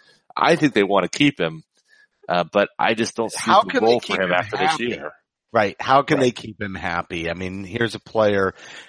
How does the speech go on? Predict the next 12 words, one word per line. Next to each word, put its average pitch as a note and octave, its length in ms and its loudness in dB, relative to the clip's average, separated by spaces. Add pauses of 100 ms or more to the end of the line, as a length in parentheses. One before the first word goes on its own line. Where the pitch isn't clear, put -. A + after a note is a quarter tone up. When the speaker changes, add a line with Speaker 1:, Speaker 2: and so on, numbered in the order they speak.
Speaker 2:
clearly D3+ 460 6
deserving G2 800 -2
of, F2+ 420 0
if D3 220 -2
not D#3+ 240 2
starter G#2+ 480 2
minutes, A2 480 -2
major G2+ 420 -2
minutes G2+ 340 -6
off F#2+ 220 2
the F#2+ 80 -4
bench. F#2 400 -2